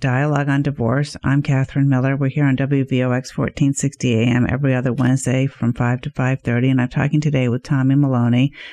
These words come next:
Tommy's the author of a number of books, and he works with divorcing dads. And Tommy, if people want to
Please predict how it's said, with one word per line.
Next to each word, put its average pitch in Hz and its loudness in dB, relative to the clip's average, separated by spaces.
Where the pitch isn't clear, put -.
Tommy's 165 0
the 147 -2
author 139 -2
of 131 -2
a - 2
number 131 2
of 127 -6
books, 127 -2
and 131 0
he 147 4
works 143 0
with 151 -2
divorcing 135 0
dads. 123 -2
And 147 -2
Tommy, 156 2
if 151 -6
people 180 -2
want 143 2
to 135 -2